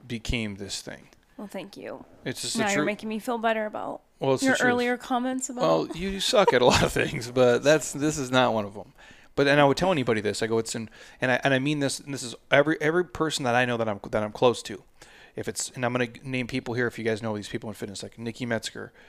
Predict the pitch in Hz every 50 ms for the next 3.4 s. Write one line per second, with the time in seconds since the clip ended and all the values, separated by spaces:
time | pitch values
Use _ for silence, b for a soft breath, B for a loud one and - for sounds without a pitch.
0 | B B B 107 101 110 104 104 - 131 139 139 139 - 131 110 104 107 113 131
1 | _ _ _ _ - - 110 - 123 113 107 - - 113 107 - 120 110 87 -
2 | _ _ _ _ _ _ _ - - 123 110 113 107 - 151 147 110 - - _
3 | _ _ - 226 190 214 214 202